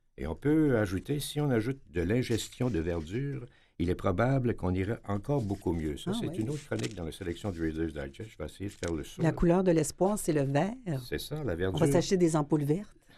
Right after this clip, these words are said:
Speaker 1: Oui, le verdure rend heureux.
Speaker 2: Oui.
Speaker 1: Oui, une récente enquête auprès de plus de douze mille Australiens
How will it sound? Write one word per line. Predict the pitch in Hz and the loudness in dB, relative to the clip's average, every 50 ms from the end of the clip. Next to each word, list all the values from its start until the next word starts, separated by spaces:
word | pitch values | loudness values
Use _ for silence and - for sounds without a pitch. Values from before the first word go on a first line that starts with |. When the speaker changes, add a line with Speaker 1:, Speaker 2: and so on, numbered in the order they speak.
| _ - - - | _ -20 -14 -12
Speaker 1:
Oui, | 95 120 | -10 -6
le | 135 - | -4 -2
verdure | 80 82 90 85 87 110 113 | -2 0 0 0 0 0 2
rend | 113 110 110 | 4 4 4
heureux. | 113 107 135 147 120 - - - - _ _ _ _ - | 6 6 4 4 2 0 -6 -18 -20 _ _ _ _ -2
Speaker 2:
Oui. | 147 160 196 269 339 269 - - - | 0 0 2 2 0 -2 -4 -4 -4
Speaker 1:
Oui, | - 120 | -4 -2
une | - 95 98 | 0 0 2
récente | 107 107 - 147 139 - | 2 2 2 2 2 2
enquête | 139 127 117 - - 160 170 165 | 4 2 2 4 2 2 2 4
auprès | - 113 110 - - 147 | 2 0 0 0 0 0
de | 123 110 | 2 2
plus | 101 - 156 147 | 2 2 0 2
de | 98 95 | 2 0
douze | 87 90 123 147 147 113 123 | 0 2 2 2 2 4 4
mille | 143 151 131 | 2 4 2
Australiens | 117 - - - - 98 95 104 113 131 107 | 2 0 -2 -2 -2 0 0 0 0 0 -2